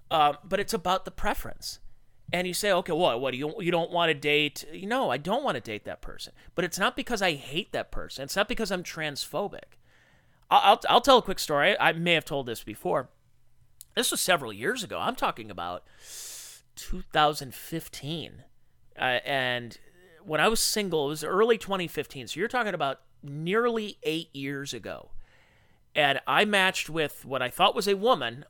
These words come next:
on one, one of the apps, Tinder or Bumble. I think it was Tinder.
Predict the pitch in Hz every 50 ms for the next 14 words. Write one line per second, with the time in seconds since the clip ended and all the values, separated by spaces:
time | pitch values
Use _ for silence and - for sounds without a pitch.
0 | _ _ 127 123 117 120 123 127 131 135 127 - - - - - - - _ -
1 | _ _ _ - - - - - _ _ _ _ _ - 123 135 156 175 175 -
2 | 175 185 208 185 165 135 117 104 87 71 64 - - - - - 156 147 139 135
3 | 123 110 104 - 101 95 - - - - - _ _ - 127 131 165 156 147 135
4 | 131 123 - - - _ _ _ - - - 135 123 110 - - -